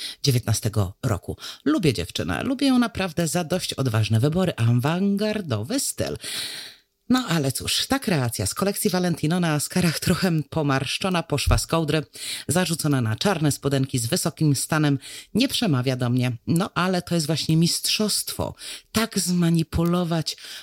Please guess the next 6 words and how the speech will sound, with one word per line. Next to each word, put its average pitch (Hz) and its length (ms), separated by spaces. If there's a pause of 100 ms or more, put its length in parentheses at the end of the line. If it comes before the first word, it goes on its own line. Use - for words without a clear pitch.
(120)
materiał, 135 680
kształt, - 600
to 156 140
czysta - 540 (280)
sztuka - 480 (380)
artystyczna. 131 800